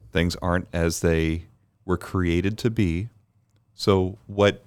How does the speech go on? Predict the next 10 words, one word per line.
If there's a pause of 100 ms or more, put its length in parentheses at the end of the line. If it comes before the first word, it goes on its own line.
were
they
created
to
be? (400)
And (640)
in
heaven,
the
way,